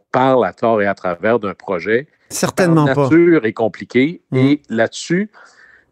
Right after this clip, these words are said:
Speaker 1: je vous dirais, Antoine, oui, le diable est dans les détails avec le projet de tramway, mais tous ceux qui me disent ça, je leur dis toujours, poussez votre logique jusqu'au bout. Si le diable est dans les détails, ça veut dire que Dieu est dans l'essentiel.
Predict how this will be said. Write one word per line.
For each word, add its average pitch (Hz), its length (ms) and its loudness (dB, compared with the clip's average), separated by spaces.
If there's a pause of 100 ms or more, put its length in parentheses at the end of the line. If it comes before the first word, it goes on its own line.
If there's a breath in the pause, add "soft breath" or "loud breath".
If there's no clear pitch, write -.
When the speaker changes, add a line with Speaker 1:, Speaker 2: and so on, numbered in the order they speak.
(500)
Speaker 1:
je 117 80 -8
vous 120 100 0
dirais, 147 500 2
Antoine, 151 600 -2
oui, 180 260 4
le 165 160 4
diable 131 440 0
est - 20 -2
dans 107 160 -8
les 107 100 -6
détails 113 400 -2
avec 98 180 -10
le 92 80 -6
projet 101 300 -6
de 98 60 -10
tramway, 110 400 -4
mais 120 120 -8
tous 214 240 0
ceux 208 180 4
qui 165 140 -2
me 127 80 -4
disent 110 240 -8
ça, 151 180 2
je 135 80 -10
leur 104 180 0
dis - 140 -20
toujours, 120 540 2
poussez 131 260 -2
votre 156 220 2
logique 131 280 2
jusqu'au 131 340 2
bout. 147 260 0 (400)
Si - 200 -4
le 107 120 0
diable 135 380 2
est 120 60 6
dans 113 100 -4
les 107 180 -4
détails, 110 480 -2
ça 107 140 -6
veut 95 140 -4
dire 110 220 -2
que 101 100 -2
Dieu 92 360 2
est 113 40 2
dans 95 140 -6
l'essentiel. 92 600 -6